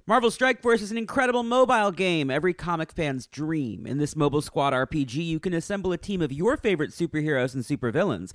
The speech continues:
like Doctor Lorna Dane and the iconic Madeline Jennifer Pryor, to save the universe from cosmic threats like Apocalypse and Doctor Doom.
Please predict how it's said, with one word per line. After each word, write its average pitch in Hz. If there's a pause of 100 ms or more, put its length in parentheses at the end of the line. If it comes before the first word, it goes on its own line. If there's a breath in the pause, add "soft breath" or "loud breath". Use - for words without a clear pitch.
(140)
like 151
Doctor 143
Lorna 123
Dane 143
and 110
the 113
iconic 117
Madeline 117
Jennifer 117
Pryor, 165 (140)
to 233
save 269
the 254
universe 240
from 190
cosmic 208
threats 208
like 196
Apocalypse 160
and 160
Doctor 123
Doom. 123